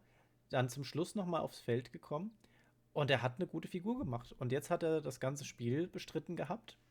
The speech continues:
Sechsundzwanzig von vierundvierzig bringt er an für dreihundertsechs Yards, ein Touchdown, einen erläuft er dann auch noch, eine Interception dabei, zwei Sacks. Aber gerade der Rushing-Touchdown, holla die Waldfee, Riesenrespekt. Und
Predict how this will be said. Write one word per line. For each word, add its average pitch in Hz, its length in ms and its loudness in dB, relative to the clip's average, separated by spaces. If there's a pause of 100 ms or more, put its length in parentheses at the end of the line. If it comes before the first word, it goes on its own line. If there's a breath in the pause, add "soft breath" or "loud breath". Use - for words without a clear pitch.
(100)
Sechsundzwanzig 165 720 0
von 143 140 -2
vierundvierzig - 580 -2
bringt 135 280 -2
er - 140 0
an 123 140 0
für 143 220 0
dreihundertsechs 127 920 2
Yards, 127 340 0
ein 127 220 0
Touchdown, 180 600 -2 (400 loud breath)
einen 127 500 4
erläuft 117 460 4
er 175 80 4
dann 165 160 -2
auch - 200 -4
noch, 180 220 0 (320 loud breath)
eine 131 280 6
Interception 127 520 0
dabei, 165 280 -4
zwei - 260 -2
Sacks. - 360 -2 (320 loud breath)
Aber 127 380 8 (640 loud breath)
gerade 156 320 4
der 226 160 4
Rushing-Touchdown, 117 1040 0 (360)
holla 180 240 8
die 165 200 0
Waldfee, 131 560 2 (120)
Riesenrespekt. 139 1080 0
Und 123 320 -2